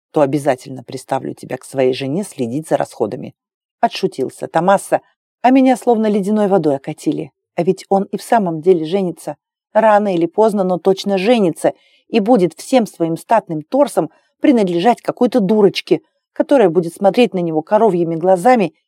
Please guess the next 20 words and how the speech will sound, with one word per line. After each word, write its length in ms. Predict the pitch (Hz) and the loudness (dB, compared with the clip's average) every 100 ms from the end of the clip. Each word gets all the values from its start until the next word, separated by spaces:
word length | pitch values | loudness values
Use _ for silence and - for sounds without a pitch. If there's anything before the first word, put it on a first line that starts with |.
| _ | _
и 100 | 190 | -4
глупо 320 | 180 202 175 | 0 -2 -2
смеяться. 580 | - 175 160 151 - 147 _ _ _ - | -6 -2 -2 -2 -6 -14 _ _ _ -12
Фу, 240 | - 247 | -6 -4
гадость 440 | 139 185 175 160 - | -2 0 2 0 -6
какая! 520 | - 156 180 165 147 _ _ _ _ _ - | -20 -4 0 2 0 _ _ _ _ _ -4
Не 180 | 202 | 0
выдержав, 460 | 185 214 165 147 147 | 2 0 -2 -8 -8
я 140 | - 175 | -2 -4
скривила 400 | - 156 156 151 | -2 -4 -4 -4
лицо. 440 | 143 - 139 131 _ _ _ _ _ - | -8 -10 -8 -10 _ _ _ _ _ -6
"Митсо, 540 | 143 139 - - - _ | -4 -4 -6 -10 -10 _
всё 220 | - 127 | -6 -6
в 80 | - | -2
порядке?" 500 | 180 147 - - _ _ _ _ _ - | -2 -2 -4 -20 _ _ _ _ _ -4
Осторожно 560 | 202 - 208 151 147 | -4 0 0 0 -4
поинтересовался 760 | 131 160 147 175 196 175 - 143 | -6 -6 -6 -6 0 0 -2 -4
Томаса. 520 | 185 196 160 - 123 - _ _ _ _ _ | 0 2 0 -2 -8 -8 _ _ _ _ _
"А? 240 | 247 294 359 _ | -2 -2 -2 _
Что?" 420 | - - - 302 | -12 -4 2 2